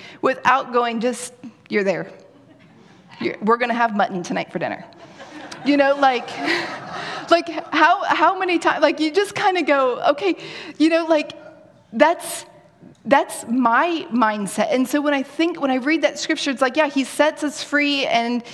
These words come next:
yeah, and he's probably annoyed and irritated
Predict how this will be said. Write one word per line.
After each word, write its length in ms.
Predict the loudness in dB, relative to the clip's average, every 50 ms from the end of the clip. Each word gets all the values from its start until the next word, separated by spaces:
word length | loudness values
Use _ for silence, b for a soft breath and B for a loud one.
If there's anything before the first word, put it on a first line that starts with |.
| B B B B B
yeah, 140 | -2 0 2
and 180 | 0 0 2
he's 220 | 2 2 0 0 -4
probably 520 | -4 0 2 2 4 2 2 0 0 2
annoyed 480 | 0 0 2 2 2 2 2 2 2 -2
and 200 | -4 -6 -4 -4
irritated 720 | -2 0 0 0 -2 -4 -6 -6 -6 -4 -6 -6 -8 -10